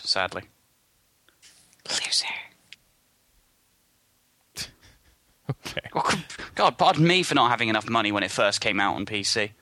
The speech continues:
Speaker 2: I think I borrowed it from a friend and never gave it back.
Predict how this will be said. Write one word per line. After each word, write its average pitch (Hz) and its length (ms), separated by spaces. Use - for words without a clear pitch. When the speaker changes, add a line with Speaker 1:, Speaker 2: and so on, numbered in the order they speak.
Speaker 2:
I 208 240
think 285 220
I 262 280
borrowed 190 320
it 185 100
from 185 160
a 170 80
friend 170 260
and 165 80
never 156 180
gave 147 200
it 143 80
back. 143 340